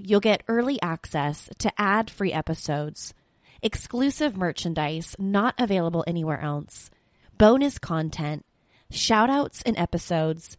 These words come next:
and priority on case suggestions. Before we get into this week's case, I want to give a big shout-out and thank you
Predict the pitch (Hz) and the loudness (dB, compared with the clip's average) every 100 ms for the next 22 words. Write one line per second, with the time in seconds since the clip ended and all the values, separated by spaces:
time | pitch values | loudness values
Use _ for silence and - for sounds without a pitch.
0 | _ _ 214 202 220 214 202 208 233 - | _ _ 2 4 2 4 4 2 0 0
1 | 190 180 160 160 - - 139 - - - | 0 -2 -6 -8 -8 -6 -6 -6 -8 -10
2 | - 208 - - _ _ _ _ _ _ | -10 -8 -8 -8 _ _ _ _ _ _
3 | _ - - 240 233 247 277 359 254 - | _ -20 0 0 4 4 6 4 2 0
4 | 202 202 180 - 175 165 - 151 147 147 | 0 0 0 0 -4 -6 -6 -4 -2 -4
5 | - 196 214 220 220 214 226 - 208 220 | -2 0 2 2 0 0 -2 2 2 2
6 | 226 - - 190 170 165 160 - 185 - | 0 -6 -2 0 2 4 2 2 -2 0
7 | 160 156 - 156 147 | -4 -4 -2 -2 -2